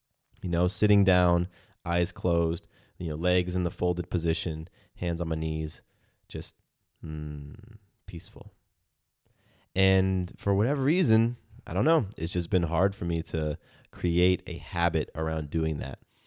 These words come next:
And I have this belief that, you know, I guess I've, I've seen this out with some, some of those big ballers, some of those high achievers,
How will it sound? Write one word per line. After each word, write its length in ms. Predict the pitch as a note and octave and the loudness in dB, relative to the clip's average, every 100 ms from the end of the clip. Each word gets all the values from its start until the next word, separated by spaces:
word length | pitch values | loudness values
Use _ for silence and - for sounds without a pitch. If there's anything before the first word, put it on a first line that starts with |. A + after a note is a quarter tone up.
| - _ _ _ | -20 _ _ _
And 460 | G#2 G#2+ G#2+ G#2+ G#2+ - _ | 2 4 6 4 -2 -8 _
I 80 | G#2+ | 4
have 240 | B2 D3 | 6 6
this 160 | C3+ G#2+ | 6 2
belief 640 | F#2 F#2+ G#2 C3 F#2 - - _ _ _ - | 2 4 6 6 4 -4 -20 _ _ _ -2
that, 500 | F2+ F2+ E2+ - - _ - | 2 2 0 -4 -20 _ -10
you 140 | E2+ | -8
know, 240 | D2+ C#2 - _ _ - - | -8 -10 -12 _ _ -12 -4
I 80 | G#2+ | 2
guess 200 | A#2+ - | 4 4
I've, 200 | A2 G2 | 0 0
I've 200 | G#2 F#2+ | -2 -2
seen 340 | - B2 B2 | 0 4 4
this 260 | A2+ G#2+ G2+ - | 6 4 2 -2
out 240 | F#2 F#2+ | 0 2
with 220 | F#2+ F#2 | 0 -2
some, 340 | - G2 G2 F#2 - - | 0 0 0 -4 -16 -2
some 140 | A#2+ | 4
of 40 | |
those 160 | A2+ G2+ | 6 6
big 340 | F#2+ A#2+ G#2+ | 6 4 6
ballers, 400 | G2+ G#2 G#2 G#2+ | 6 6 6 4
some 140 | G#2 G#2+ | 2 0
of 20 | |
those 140 | F#2 | 0
high 140 | G2 G#2 | 0 0
achievers, 640 | F#2+ - G#2 G2+ G2 F#2+ | 0 0 2 4 4 2